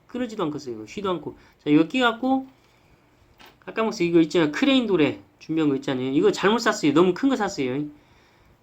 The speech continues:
근데 뭐, 뭐 장어 잡는데 아무 지장 없으니까 쓰고 있어요.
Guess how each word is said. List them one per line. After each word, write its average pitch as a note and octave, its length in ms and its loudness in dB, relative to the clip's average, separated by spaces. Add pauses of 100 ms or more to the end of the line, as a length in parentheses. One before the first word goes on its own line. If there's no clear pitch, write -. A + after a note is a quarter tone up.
(120)
근데 C3 160 -10
뭐, C3 280 -2 (760)
뭐 C#3+ 120 -18
장어 E3 220 0
잡는데 F3 340 2
아무 F#3 260 -4
지장 D#3+ 240 0
없으니까 D3 240 0
쓰고 F#3 180 -2
있어요. A#2+ 260 -6